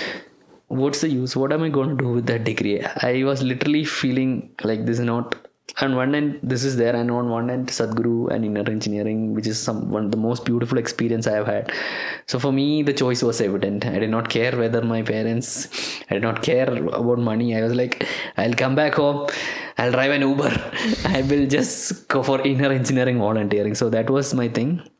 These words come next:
And, uh, at that time, even though my parents did not, like I said, I had a lot of family support. Even though my mom and my dad were a little bit hesitant, my mom's twin sister,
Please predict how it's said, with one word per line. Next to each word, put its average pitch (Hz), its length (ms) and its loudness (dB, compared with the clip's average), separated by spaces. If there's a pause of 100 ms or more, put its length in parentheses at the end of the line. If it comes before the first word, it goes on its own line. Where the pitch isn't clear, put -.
(460)
And, 101 400 0
uh, 101 180 0 (520)
at 113 100 0
that 151 180 2
time, 156 140 2
even 147 180 2
though 170 120 2
my 170 120 4
parents 143 400 2
did 135 140 0
not, 131 160 2
like 123 140 2
I 139 60 2
said, 117 240 0
I 113 100 4
had - 160 0
a 110 80 0
lot 104 200 2
of 110 80 0
family 101 300 0
support. - 340 -2
Even 110 220 0
though 120 100 2
my 117 220 2
mom 110 480 0 (360)
and 110 120 0
my 110 100 0
dad 107 240 2
were 110 60 4
a 110 120 0
little 104 140 0
bit - 120 0
hesitant, 131 580 -2
my 123 100 2
mom's 123 300 0
twin 127 180 2
sister, 131 400 0